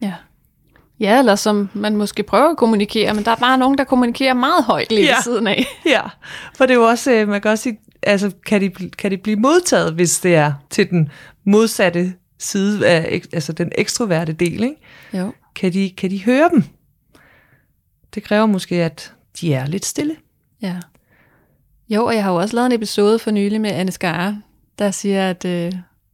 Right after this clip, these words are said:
Speaker 1: fremtiden, den er introvert. Altså, det er de her indre refleksive værdier.
Speaker 2: Ja.
Speaker 1: Det lave tempo. Eftertænksomheden.
Speaker 2: Ja.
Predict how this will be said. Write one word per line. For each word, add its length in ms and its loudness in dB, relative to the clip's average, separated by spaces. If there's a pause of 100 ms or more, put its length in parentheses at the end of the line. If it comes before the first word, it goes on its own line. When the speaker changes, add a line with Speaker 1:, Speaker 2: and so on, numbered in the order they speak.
(120)
Speaker 1:
fremtiden, 580 0
den 140 0
er 140 4
introvert. 640 -2 (200)
Altså, 160 -4
det 200 2
er 100 2
de 180 -2
her 240 2 (920)
indre 400 0 (320)
refleksive 640 -2
værdier. 500 -4 (300)
Speaker 2:
Ja. 160 -4 (560)
Speaker 1:
Det 120 0
lave 260 -2
tempo. 480 -2 (920)
Eftertænksomheden. 1080 -6 (120)
Speaker 2:
Ja. 180 -4